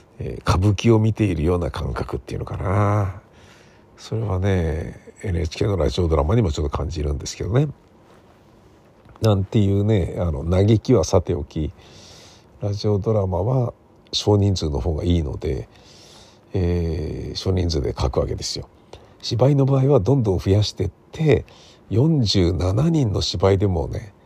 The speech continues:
あの、こんがらがることなくお客さんを楽しませることができたっていうのなんかは、すごい嬉しかったんだけど、ラジオドラマの場合は逆なんですよね。減らさなきゃいけないんですよね。これがね、減らすっていうね、条件。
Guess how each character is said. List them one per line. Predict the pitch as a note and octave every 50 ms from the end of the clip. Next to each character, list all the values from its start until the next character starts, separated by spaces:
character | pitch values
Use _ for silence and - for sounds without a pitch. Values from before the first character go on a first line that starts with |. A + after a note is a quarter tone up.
| _ - _ _ _ _ _ _ _ _ _
あ | - E2+ E2+ E2
の、 | D#2+ D#2 D#2+ D#2 D2 - - - - -
こ | - - G#2
ん | G#2
が | G#2 G#2+
ら | G#2 G2+
が | G2+ A2
る | G#2+ G#2
こ | - F#2
と | E2 G#2+
な | G2 G2+
く | E2+ -
お | F#2 E2
客 | - G2+ F2 -
さ | - F#2+
ん | G2
を |
楽 | F2+ - F#2+ G2
し | F#2+ - A2
ま | G#2
せ | G2+ - A2
る | G2+ F#2
こ | E2
と | E2 E2
が | D#2 D#2
で | - F2+
き | E2 -
た | - D#2+
っ | F2
て | - - D#2+
い | D#2 D#2
う |
の | D#2 D2+ D2+ D2 C#2+
な | -
ん | -
か | - F#2+ F#2
は、 | - - - - - - - - - _
す | - -
ご | - F#2+
い | G2+
嬉 | G2+ G#2+ G#2 -
し | -
か | - A2
っ | F#2+ - _
た | - C#2
ん | C2+ C2+
だ | F#2 F#2
け | -
ど、 | - G#2+ G#2 G2 F#2 F2 E2+ - - - - - - - - - _ _ - _ _ _ _ _ - _ _ _ _ _ _ _ _
ラ | - - F#2
ジ | G#2+ A#2+
オ | D3
ド | C#3+ C#3+
ラ | B2+
マ | A#2 G2+
の | F#2+ F#2+
場 | F2+ F#2+
合 | F2+
は | E2 E2+
逆 | - - - - - - A#2
な | G#2+ A2+ A2+
ん | A2
で | F#2+
す | - - -
よ | -
ね。 | F#2 F2 - - - -
減 | - A#2
ら | B2+ C3
さ | - - D3
な | D#3 C#3+
き | -
ゃ | F2+
い | D#2+
け | E2+
な | E2 C#2+
い |
ん | -
で |
す | - -
よ | -
ね。 | - - - - _ _ - - - - _ - _ - - - - - _ _ _
こ | - G#2+ B2+
れ | C#3+ - D#3 C#3
が | - B2+ A#2+
ね、 | C3 C3+ B2+ A2 G2+ F2 E2 - - - - -
減 | - A#2 B2
ら | C3+ C3
す | - - D3 C3
っ |
て | - _ _ - - F2
い | D2+ D2
う | D2 -
ね、 | C#2 D2 C#2+ - - F2
条 | - - G#2+ G#2+ F#2+
件。 | D#2+ - F#2 D#2+ F2 E2+ F2